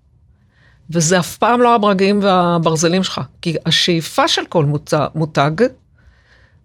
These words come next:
זה להיות יותר שווה ויותר גדול מהברזלים שלו. קוקה קולה, המותג שווה יותר מכל הנוכחות הפיזית של כל המפעלים והפסי ייצור והמשאיות שלו בקווי ההפצה שלו.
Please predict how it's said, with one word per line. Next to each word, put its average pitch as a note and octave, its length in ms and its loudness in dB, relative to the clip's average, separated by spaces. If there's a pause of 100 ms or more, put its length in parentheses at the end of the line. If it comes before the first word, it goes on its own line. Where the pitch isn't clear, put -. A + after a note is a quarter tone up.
זה D#3+ 180 0
להיות G3 300 0
יותר A#3+ 280 0
שווה G#3+ 380 2
ויותר F#3 300 0
גדול F3 380 0
מהברזלים D#3+ 640 0
שלו. C#3+ 220 -4
קוקה E3 240 -4
קולה, G3+ 360 2 (420)
המותג D#3 480 0
שווה E3 280 -2
יותר G3 480 0 (520)
מכל C4 580 0 (800)
הנוכחות E3+ 600 0
הפיזית F#3+ 380 -2
של D3+ 120 -2
כל G3 160 0
המפעלים F3+ 760 0
והפסי E3+ 460 -2
ייצור E3+ 420 -2
והמשאיות D#3+ 640 -2
שלו E3+ 220 -2
בקווי - 760 -4
ההפצה D3+ 400 -2
שלו. B2+ 240 -4